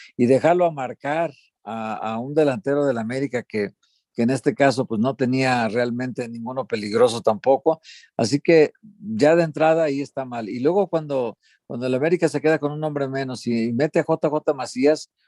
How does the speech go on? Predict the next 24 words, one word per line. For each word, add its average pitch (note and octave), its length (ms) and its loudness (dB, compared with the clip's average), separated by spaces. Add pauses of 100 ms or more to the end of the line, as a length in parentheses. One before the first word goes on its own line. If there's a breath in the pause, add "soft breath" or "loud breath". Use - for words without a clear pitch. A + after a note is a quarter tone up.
(140)
uno E3 280 2
piensa D3+ 360 0
que C3+ 100 -10
el A#2 80 -4
equipo C3+ 520 0
no A#2 280 -2
se C3 160 -4
va C3 160 2
a C3+ 60 -2
desacomodar B2 800 -4 (300)
y A2+ 120 -8
que C3 80 -2
al A#2+ 100 0
contrario C#3+ 480 0
va C3 80 -2
a D3+ 40 -4
incrementar C#3 520 -6
su C3+ 120 -8
arsenal B2 400 -4
ofensivo. C3+ 600 -2 (280)
Y B2 120 -6
no, G3 280 2 (240)
o - 40 -20
sea, - 240 -2